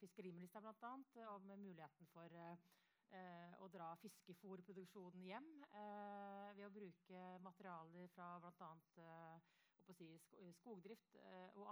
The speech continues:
annet. Så det er fortsatt, det er go-, veldig gode muligheter til å, å skape god industri, eh, ut av det som er, eh, avfall. Men sånn som flere har vært inne på her, så, så er jo på mange måter økonomien vår bygd opp til å, ut fra sånn, eh, lineær, eh, økonomi, og man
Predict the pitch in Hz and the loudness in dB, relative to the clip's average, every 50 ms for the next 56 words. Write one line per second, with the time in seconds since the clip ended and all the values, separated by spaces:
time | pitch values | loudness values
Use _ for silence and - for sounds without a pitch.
0 | 208 254 349 392 - - 240 - - 170 - - 175 - - 302 339 - - 269 | 2 2 0 -2 -6 -4 0 0 0 0 -2 -6 -6 -2 -2 -2 -2 -4 -8 -6
1 | 262 214 196 208 208 208 247 277 226 269 254 226 196 208 208 226 214 214 202 180 | -2 0 0 0 0 -2 -4 -2 -2 0 0 0 0 0 0 0 0 0 0 -2
2 | 160 160 170 - 214 208 - 196 170 151 175 180 180 190 185 - - - - - | -2 -4 -4 -4 -4 -4 -2 -2 -2 0 2 2 2 2 0 -2 -8 -20 -20 -20
3 | - - - 208 - - - 196 156 - - - 196 175 180 165 185 208 190 185 | -18 -10 -8 -8 -2 2 4 2 2 2 -2 -6 -4 -2 -2 -2 0 0 0 0
4 | 175 208 196 - - - 196 214 240 262 269 233 226 - - 208 196 196 202 - | -2 -2 -4 -4 -4 -2 0 2 2 0 0 -2 -4 -4 -2 0 0 0 0 0
5 | 175 165 160 - - - 175 175 180 180 165 165 160 156 - - 180 175 175 175 | -4 -6 -6 -6 -2 0 2 2 2 2 0 -2 -4 -4 -4 -4 0 2 4 4
6 | 170 170 170 170 170 165 165 165 165 165 170 175 - - 165 151 - - 156 147 | 4 2 2 0 0 0 0 0 0 0 -2 0 2 2 2 2 0 -2 -4 -4
7 | - - 208 233 226 - 233 202 240 262 - - 208 175 180 202 214 262 254 202 | -2 0 0 0 0 -2 -4 -2 -2 -2 -2 0 0 2 2 2 0 0 -2 -4
8 | 175 175 - 208 226 247 277 - - 233 226 226 226 226 - - - - - - | -4 -2 -2 0 0 0 0 0 0 0 2 2 2 0 -4 -10 -20 -20 -20 -20
9 | - - - - _ - - - 262 240 - - 185 196 185 240 247 220 220 214 | -20 -20 -20 -20 _ -12 -6 -2 0 4 4 4 4 4 2 2 2 2 2 2
10 | 190 - 214 208 208 - - 240 220 202 180 170 170 180 196 220 233 214 208 233 | 2 0 -2 -4 -6 -4 -2 0 2 2 2 2 2 0 2 2 0 0 -2 -4
11 | 185 175 139 - 175 175 175 - - - - 220 220 214 208 208 214 208 196 180 | -6 -6 -4 -4 -4 -4 -4 -6 -14 -6 0 2 4 4 4 4 2 2 0 0
12 | - 214 208 208 202 196 190 190 190 190 190 190 208 220 208 180 170 165 170 170 | -2 -2 -2 0 0 0 0 2 2 2 2 2 4 6 8 8 8 8 6 4
13 | 180 180 180 180 175 180 190 190 185 - - 220 233 302 381 370 285 226 240 240 | 2 2 2 2 2 0 0 -2 -6 -6 -4 -2 -2 0 0 0 2 2 0 0
14 | 240 | 0